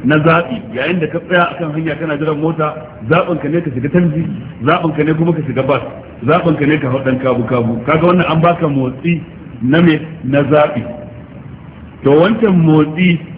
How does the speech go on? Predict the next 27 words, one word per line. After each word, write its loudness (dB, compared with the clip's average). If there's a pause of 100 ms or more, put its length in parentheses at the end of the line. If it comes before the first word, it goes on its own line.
(320)
wanda 4
kake -2
yin 4
sa 0
ba 0
bisa 0
ga 0
zaɓin 0
ka -8
ba, 0
ba 0
a -2
gina 0
hisabi -2
a -4
kai. -8 (1000)
Amma 2
motsi 4
wanda 4
kake 0
bisa 2
ga 2
zaɓin 2
ka, -4
shi -2
ake 0
gina 2